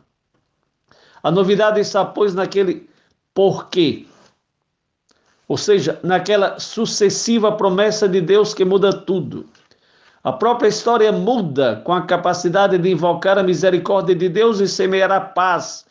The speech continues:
concórdia, unidade, bondade.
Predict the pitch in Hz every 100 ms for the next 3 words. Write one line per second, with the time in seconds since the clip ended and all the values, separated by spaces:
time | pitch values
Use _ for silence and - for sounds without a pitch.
0 | _ _ 170 170 170 208 175 156 175 170
1 | 147 196 175 143 143 170 160 175 156 117
2 | 90